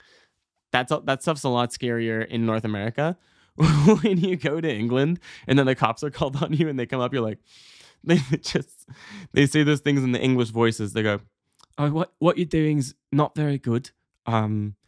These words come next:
and then we go, "Well, actually, we've been practicing for a long time. Uh, let me show you this cool jump that we do." Um, this is a YouTube channel called Store. They have five million, probably six million subscri-, se-, seven million now. Wow, they, the subscribers just keep going up.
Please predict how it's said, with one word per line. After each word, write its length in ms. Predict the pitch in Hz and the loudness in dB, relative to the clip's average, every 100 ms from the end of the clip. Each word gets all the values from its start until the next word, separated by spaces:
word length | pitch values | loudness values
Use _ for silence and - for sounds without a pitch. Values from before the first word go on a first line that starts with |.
| _ | _
and 80 | - | -2
then 80 | 127 | 0
we 80 | 117 | 2
go, 240 | 113 110 | 0 -2
"Well, 160 | - 147 | -2 0
actually, 320 | 151 143 156 | 0 -2 -4
we've 120 | 151 | -2
been 120 | 135 120 | -4 -4
practicing 640 | 120 117 120 - 110 101 | -4 -4 -8 -10 -10 -10
for 160 | - 110 | -8 -6
a 60 | |
long 260 | 110 110 113 | -4 -4 -4
time. 380 | 113 107 107 110 _ _ _ | -6 -8 -8 -12 _ _ _
Uh, 160 | - 117 | -4 -2
let 120 | 117 | 0
me 80 | 127 | 0
show 100 | 135 | 0
you 120 | 123 | 0
this 140 | 113 | -2
cool 220 | - 120 110 | -6 -6 -4
jump 160 | 110 | -4
that 100 | 110 | -2
we 60 | 104 | -6
do." 240 | 80 58 _ _ _ | -6 -12 _ _ _
Um, 460 | - 107 104 101 98 | 0 2 2 -2 -6
this 380 | - 127 131 - | -10 -2 -2 0
is 120 | 123 | 2
a 160 | 117 104 | 4 4
YouTube 400 | 117 160 151 123 | 2 2 2 0
channel 380 | - 110 113 110 | -2 -4 -4 -6
called 300 | 107 104 - | -6 -8 -12
Store. 500 | - 113 123 175 - _ _ _ | -4 -2 -2 -4 -8 _ _ _
They 220 | 127 117 | 0 2
have 180 | 107 - _ _ | -2 -6 _ _
five 340 | _ 135 143 | _ 2 2
million, 380 | 147 135 131 123 | 0 0 0 -2
probably 300 | - 131 127 | 0 0 0
six 280 | 120 131 135 | -4 -6 -2
million 260 | 127 123 | -2 -2
subscri-, 460 | 117 117 - 123 131 | -4 -8 -2 -2 -2
se-, 260 | - - - | -8 -8 -8
seven 380 | - 156 170 151 | -2 0 0 -2
million 360 | 123 120 113 | -4 -4 -6
now. 180 | 113 107 | -4 -4
Wow, 400 | 110 147 165 131 | 0 2 4 2
they, 220 | 117 123 | 0 -4
the 140 | 117 120 | -6 -8
subscribers 500 | 120 - 139 156 151 | -8 -4 -2 -2 -4
just 140 | 131 | -8
keep 180 | 160 - | -10 -6
going 240 | 170 180 | -4 -2
up. 240 | 156 107 | -2 -4